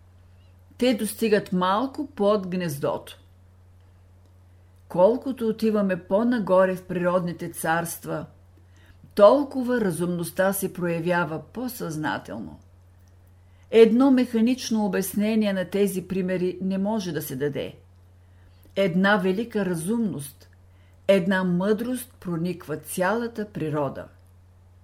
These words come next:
Има нещо характерно за разумността. Във всичките й необозрими прояви и където да се срещнем с нея, не можем да я смесим с нищо друго.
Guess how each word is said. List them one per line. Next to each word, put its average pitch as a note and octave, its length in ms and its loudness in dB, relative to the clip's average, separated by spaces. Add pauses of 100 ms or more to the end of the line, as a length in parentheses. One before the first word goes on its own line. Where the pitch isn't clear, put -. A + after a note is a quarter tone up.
(1080)
Има C4 300 6
нещо A3 400 0
характерно G3 840 2
за F3 220 0
разумността. D#3 840 -4 (1080)
Във G#3 220 2
всичките C4 640 -4
й A#3 140 2
необозрими G#3 760 0
прояви G3+ 760 2
и F#3+ 140 -6
където A3+ 420 2
да G3 100 -2
се F3+ 140 -10
срещнем F3+ 540 -4
с - 160 -12
нея, F#3+ 380 -2 (680)
не E3+ 220 0
можем A3 580 2
да E3+ 80 -4
я D#3+ 100 -4
смесим E3+ 540 -6
с - 160 -10
нищо G#3 380 -6
друго. C3+ 440 -6